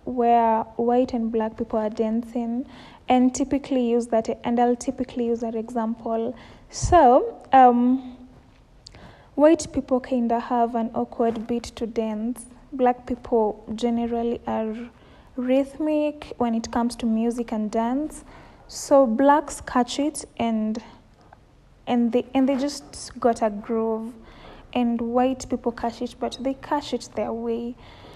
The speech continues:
So, um, I'm not making it a racial thing, but I just wanna give you a very obvious example.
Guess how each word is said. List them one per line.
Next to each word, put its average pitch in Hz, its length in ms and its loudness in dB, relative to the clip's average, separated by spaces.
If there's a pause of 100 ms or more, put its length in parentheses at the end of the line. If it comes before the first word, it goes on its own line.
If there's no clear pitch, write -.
(180)
So, 285 520 8
um, 277 460 8
I'm 277 140 4
not 370 200 0
making 277 320 2
it 254 140 -2
a 226 100 -4
racial 240 540 -2
thing, 285 420 -4
but 254 120 -2
I 233 80 0
just 254 320 -6
wanna 233 260 -4
give 233 380 -8
you 226 240 -4
a 220 100 -6
very 233 340 0
obvious 226 380 -4
example. 240 800 -6